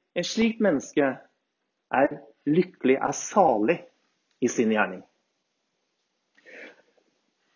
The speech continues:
Så bergprekenen starter med saligprisningen. Salig, det betyr folk som gratuleres med sin utrolig heldige eller lykkelige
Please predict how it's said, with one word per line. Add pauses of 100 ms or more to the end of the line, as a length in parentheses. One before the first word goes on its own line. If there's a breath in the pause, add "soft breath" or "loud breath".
(200)
Så
bergprekenen
starter
med
saligprisningen.
Salig,
det
betyr (920)
folk
som
gratuleres
med
sin (100)
utrolig (100)
heldige (420 soft breath)
eller
lykkelige